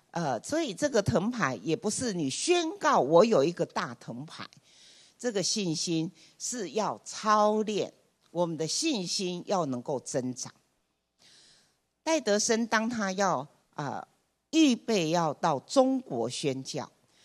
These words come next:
他知道他去到中国，英国的教会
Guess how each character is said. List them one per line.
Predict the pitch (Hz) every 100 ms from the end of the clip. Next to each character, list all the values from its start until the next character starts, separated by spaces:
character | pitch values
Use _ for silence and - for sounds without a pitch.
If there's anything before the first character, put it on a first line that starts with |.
| - _
他 | - 320
知 | - 320
道 | 320 302 170
他 | 208 214
去 | - 254 214
到 | 208 165
中 | - 160 165
国， | 127 90 - -
英 | - 247 254
国 | - 147 135
的 | 147 139
教 | 117 247 190 143
会 | 196 156